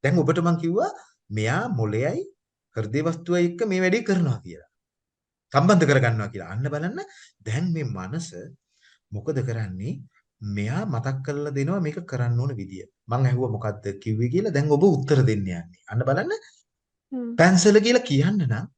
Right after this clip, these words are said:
Speaker 1: පැන්සල කියලා කියන්නේ කොහොමද කියලා සිහි කරන්න ඕනේ. අන්න සිහි කරා. කිව්වේ මොකද්ද කියන එක සිහි කරා.
Speaker 2: හ්ම්.
Speaker 1: දැන් මේ මනස තුල දැන් මේ සිද්ධිය වෙන්නේ.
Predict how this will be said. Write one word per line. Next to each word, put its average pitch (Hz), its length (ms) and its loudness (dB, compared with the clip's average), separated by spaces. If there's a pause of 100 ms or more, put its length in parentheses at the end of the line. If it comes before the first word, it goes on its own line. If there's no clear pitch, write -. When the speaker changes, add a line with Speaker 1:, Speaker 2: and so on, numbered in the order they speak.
(540)
Speaker 1:
පැන්සල 139 340 -2
කියලා 214 240 -4
කියන්නේ 208 360 -2
කොහොමද 180 260 0
කියලා 262 260 -6
සිහි 175 200 -2
කරන්න 95 300 -8
ඕනේ. 90 260 -20
අන්න 120 240 -6
සිහි 151 260 -4
කරා. 90 260 -8 (180)
කිව්වේ 156 300 4
මොකද්ද 143 280 0
කියන 170 180 -2
එක 214 100 -8
සිහි 110 220 -6
කරා. 87 260 -12 (560)
Speaker 2:
හ්ම්. 220 280 -2 (380)
Speaker 1:
දැන් 156 120 6
මේ 269 140 6
මනස 269 240 6
තුල 320 180 2
දැන් 330 200 4
මේ 311 140 4
සිද්ධිය 190 340 0
වෙන්නේ. 135 300 -2